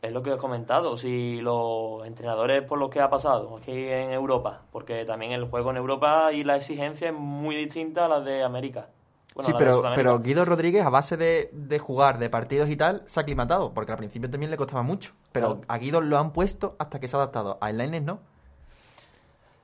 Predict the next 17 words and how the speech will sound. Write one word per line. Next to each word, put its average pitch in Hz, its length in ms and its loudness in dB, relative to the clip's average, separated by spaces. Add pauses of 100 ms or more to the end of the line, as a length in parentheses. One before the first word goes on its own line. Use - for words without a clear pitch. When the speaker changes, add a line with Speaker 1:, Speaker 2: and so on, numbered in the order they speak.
Speaker 1:
También 120 220 -6
es 123 60 -4
verdad 131 280 4
que 127 420 2
son 117 160 -10
posiciones 120 340 -10
muy 120 160 -6
distintas. 113 520 -4
También 110 260 -2
Speaker 2:
Sí, 123 40 0
¿no? 123 80 2
Speaker 1:
allí 120 260 -2
en, 123 340 0 (220)
en 110 180 -8
aquella 110 260 -8
zona, 120 300 -4
¿no? 120 200 -6